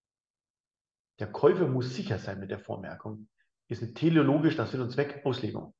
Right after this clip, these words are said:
Also, sagt der B G H, schützt eine Vormerkung auch vor späteren anderen Vormerkungen,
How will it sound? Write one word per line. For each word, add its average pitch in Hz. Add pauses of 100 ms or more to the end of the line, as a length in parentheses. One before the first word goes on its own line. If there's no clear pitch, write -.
(460)
Also, 107 (520)
sagt 135
der 127
B 147
G 143
H, 123 (1120)
schützt -
eine 113
Vormerkung 107
auch - (340)
vor 120
späteren -
anderen 135
Vormerkungen, 92